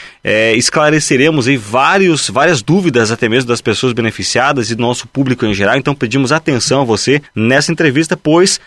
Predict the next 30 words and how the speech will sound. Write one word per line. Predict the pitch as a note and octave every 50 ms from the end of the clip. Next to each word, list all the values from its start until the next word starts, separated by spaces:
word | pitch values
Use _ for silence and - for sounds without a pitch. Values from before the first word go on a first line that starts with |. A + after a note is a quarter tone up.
| - -
além | - G2+ A2+ C#3 D#3+ D3
de | C3 F3+
informações, | G#3 F#3+ - F#3+ F#3 F3 E3 C#3 - - D3+ D3+ E3+ D#3+ - - - - - - _ -
vamos | B2+ C#3+ D3 D3+ C3+
estar | C3+ - - C#3+ D3
esclarecendo | D3 - - D#3+ D3 C#3+ C3+ A#2+ - C#3 C#3+ C#3 C#3 A2+
várias | G#2 F#2+ G#2 A#2+ C3+ D3 E3+ E3+ E3+ D3+ G#2+ A2
dúvidas. | A#2+ C#3 D#3 C#3+ B2+ A2+ G#2+ G2 F#2 F2+ - - - - _ _ _ _ _ _ _ _ _ _
No | - D3+ F#3 F#3+
início | F3+ E3+ F3+ F3 - E3+
do | D3+ D#3+
nosso | D#3 D#3 - -
programa, | - D3 C#3 E3 G#3 G#3
queremos | - E3+ E3+ D#3+ C3+ -
saudar | D#3+ C3 A2 B2+ C#3
então | C#3 - C3+
a | C3 B2
Cirlei | - - C3 G#2+ G#2 B2+ D3+
e | D#3
também | - C#3 A2 G2+ A2 B2 C3 A2 - - -
a | - G#2 A2 A2 G#2 F#2+
Chica. | - - - - - A3 G#3+ - - A2 F#2 - - _ _ _ _ _ _ _ -
E, | A#2 A#2 B2 B2+
em | B2
primeiro | C#3+ C#3 D3+ E3 E3
lugar, | E3 D#3+ F3 E3+
Chica, | D#3 - G3 F3 F3+ F3 C#3 - _ _ _ _ _ _ -
como | F#3+ F#3+ A3
que | A3 - -
foi | - - - - D#3+ F3 F3+ E3+ C#3 G#2 F2+